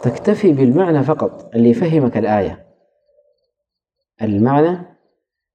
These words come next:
يفهمك الآية فقط، لكن في إشكالات، في أقوال في المسألة، دي يؤخر لوقت آخر. مرات، آه، آية تغلب الواحد في المعنى،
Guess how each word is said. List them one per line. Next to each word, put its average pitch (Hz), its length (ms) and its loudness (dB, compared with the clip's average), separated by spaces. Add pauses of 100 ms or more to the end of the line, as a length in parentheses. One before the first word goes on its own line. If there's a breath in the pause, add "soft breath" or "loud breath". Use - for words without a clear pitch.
(180)
يفهمك 139 580 0
الآية 131 260 0
فقط، 120 500 -4 (100)
لكن 123 460 0 (760 soft breath)
في 139 280 0
إشكالات، 113 600 0
في 113 420 0
أقوال 110 380 0
في 107 100 -4
المسألة، 123 500 0
دي 123 280 -2
يؤخر 123 480 0
لوقت 107 300 0
آخر. - 480 -10 (1600)
مرات، 104 460 -2
آه، 101 420 -2
آية 127 140 0
تغلب 120 400 2
الواحد 120 280 0
في 101 140 -4
المعنى، 143 360 0